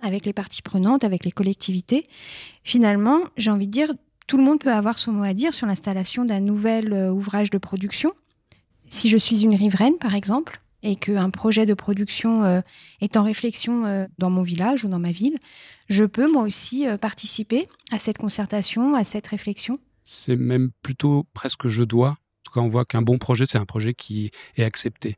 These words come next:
Speaker 2: Et on l'a dit, hein, ces projets sur la durée. Les énergies renouvelables, c'est pas, euh, une évidence, hein. C'est, il y a pas d'énergie propre et sans contrainte, on le sait, hein. Il y a, il y a forcément, euh, des contraintes associées. Donc, il faut absolument, dès l'origine,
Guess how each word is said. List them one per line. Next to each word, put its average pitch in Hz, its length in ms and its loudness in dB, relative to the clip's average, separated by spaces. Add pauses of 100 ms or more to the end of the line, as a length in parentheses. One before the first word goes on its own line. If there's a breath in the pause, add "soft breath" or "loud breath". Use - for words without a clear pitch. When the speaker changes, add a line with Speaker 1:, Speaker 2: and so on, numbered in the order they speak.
(460 loud breath)
Speaker 2:
Et 120 80 -4
on 113 80 0
l'a 117 120 0
dit, 139 180 4
hein, 131 80 4
ces - 160 -4
projets 113 200 -4
sur - 160 -6
la 107 80 -2
durée. 117 420 -2 (680 soft breath)
Les 151 200 4
énergies 143 240 2
renouvelables, 131 340 0
c'est - 140 -2
pas, 180 400 2
euh, 120 180 0
une 113 100 -2
évidence, 117 520 -2
hein. 135 100 -4
C'est, - 140 -12
il 107 40 -6
y 104 40 -4
a 101 40 -8
pas 127 180 -6
d'énergie 107 420 -2
propre - 300 -12
et - 20 -6
sans 110 160 -6
contrainte, - 480 -2
on - 20 -4
le 98 60 -4
sait, 117 360 -2
hein. 117 200 -2
Il 135 60 0
y 107 60 0
a, 98 200 -6
il 101 40 -8
y 98 60 -8
a 98 100 -10
forcément, 123 800 -2
euh, 101 60 -4 (320 loud breath)
des 127 80 0
contraintes 135 420 -2
associées. 127 480 0 (400 loud breath)
Donc, - 220 -4
il 123 60 -4
faut - 420 2
absolument, 127 760 0
dès 120 460 0
l'origine, 117 580 0